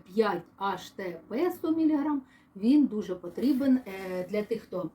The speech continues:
живе в Україні, переживає з Україною, е, пере-, переживає в цей час депресію. Дуже потрібний, е, комплекс.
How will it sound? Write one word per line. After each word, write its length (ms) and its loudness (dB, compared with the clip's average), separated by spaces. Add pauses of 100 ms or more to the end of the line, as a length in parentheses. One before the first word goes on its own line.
(140)
живе 380 -2
в 100 -8
Україні, 640 -8
переживає 720 -2
з 60 -12
Україною, 540 -8 (360)
е, 120 0
пере-, 400 2
переживає 580 -2
в 40 -8
цей 200 -10
час 240 -10
депресію. 720 -4 (380)
Дуже 300 -6
потрібний, 720 -8 (100)
е, 240 -10 (200)
комплекс. 400 -4